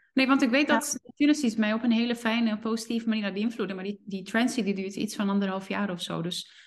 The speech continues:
Speaker 1: daarom dacht
Speaker 2: Oké.
Speaker 1: ik wat je dan bedoelt.
Speaker 2: Is dat dan, eh, nou, we kunnen ook even kijken of die hier ook nog steeds op staat.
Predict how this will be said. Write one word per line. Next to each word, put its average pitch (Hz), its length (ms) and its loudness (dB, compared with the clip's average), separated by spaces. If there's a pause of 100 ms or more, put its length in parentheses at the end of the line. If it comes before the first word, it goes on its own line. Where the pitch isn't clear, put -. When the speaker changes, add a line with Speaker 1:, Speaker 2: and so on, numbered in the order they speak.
(240)
Speaker 1:
daarom 208 260 2
dacht 208 180 0
Speaker 2:
Oké. 180 80 2
Speaker 1:
ik 180 180 0 (220)
wat 202 140 -10
je 214 80 -2
dan 190 400 -4 (240)
bedoelt. 190 480 -4
Speaker 2:
Is 226 100 2
dat 254 140 4
dan, 240 380 4 (300)
eh, 233 120 2 (380)
nou, 220 120 6
we 196 60 -4
kunnen 185 220 -2
ook 175 100 -2
even 175 180 -4
kijken 180 300 -4
of - 80 -10
die 175 460 -8
hier 185 300 2
ook 196 100 4
nog 208 140 2
steeds 175 260 -2
op 175 140 -10
staat. 165 600 -2